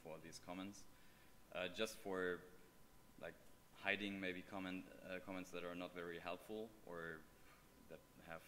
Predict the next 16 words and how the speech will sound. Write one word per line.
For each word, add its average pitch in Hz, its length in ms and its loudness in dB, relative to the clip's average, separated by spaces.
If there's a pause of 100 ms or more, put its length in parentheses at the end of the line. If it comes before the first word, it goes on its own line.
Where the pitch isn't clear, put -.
(240)
a 80 160 -4 (380)
discussion 87 480 -4
that 82 180 -4
is 80 160 -8
not 82 100 -4 (420)
meaningful. 95 440 -4 (640)
And, 90 480 -2 (340)
um, 87 680 -4 (320)
on 92 80 -6
the 95 100 -2
other 98 180 2
hand, 98 300 6
also 95 600 4 (320)
giving 95 260 2
credit 95 400 4 (160)
to, 85 400 -2